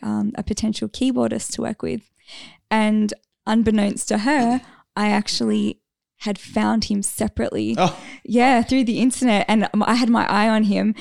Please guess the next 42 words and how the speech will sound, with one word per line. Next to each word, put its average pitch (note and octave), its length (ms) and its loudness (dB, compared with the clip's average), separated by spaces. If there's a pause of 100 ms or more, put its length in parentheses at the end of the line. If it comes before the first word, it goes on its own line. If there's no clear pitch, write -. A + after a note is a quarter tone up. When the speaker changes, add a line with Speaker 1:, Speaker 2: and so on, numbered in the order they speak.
(180)
Speaker 1:
And A3 120 4
then A3 80 6
we G#3+ 100 4
ended G#3+ 220 2
up G#3 160 0
doing G3+ 500 2 (140)
work G#3 300 -2
together, A3+ 580 -2 (320)
um, G#3 320 2
in G#3 140 2
our G#3 320 2
collaboration A3 680 -2
called G#3+ 340 -2
Everdays. A3 580 -2 (420)
And A#3+ 120 2
so C4 80 2
we've C4 140 4
been B3 120 4
doing B3 200 4
that B3 200 0
for A#3 220 0
about A#3 500 -2 (220)
five, A#3+ 240 0
seven A#3 320 2
years A#3 260 2
now, C4+ 200 0 (100)
something - 480 -2
Speaker 2:
Wow, - 0 -
Speaker 1:
like A#3+ 240 0
that. - 260 0
So B3 100 2
Speaker 2:
wow. A3+ 60 2
Speaker 1:
it's G#3+ 100 -6
been A#3+ 220 2
a A3 80 2
little A3 180 2
while. C4 400 -2 (460)
Um, G#3+ 380 2 (180)
and G#3+ 80 0
we've G#3 140 0
been, G3+ 180 2
like, G3 260 -4